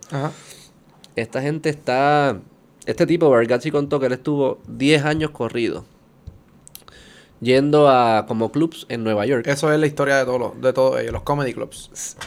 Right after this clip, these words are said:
Speaker 2: comedy clubs. Siete días en la semana, diez años corridos,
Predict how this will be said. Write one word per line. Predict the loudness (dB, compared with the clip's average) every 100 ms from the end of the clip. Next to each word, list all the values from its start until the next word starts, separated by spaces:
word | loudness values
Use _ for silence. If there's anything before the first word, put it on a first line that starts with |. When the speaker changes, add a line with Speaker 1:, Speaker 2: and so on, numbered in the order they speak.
| -6
Speaker 2:
comedy | -2 2 2
clubs. | 2 0 -2 -18 _ -14
Siete | 2 4 6 6
días | 4 2
en | 2
la | -2
semana, | -4 -2 -2 -2 -4 -8
diez | -8 0 2
años | 2 -2 -4
corridos, | -4 -4 -2 -2 -2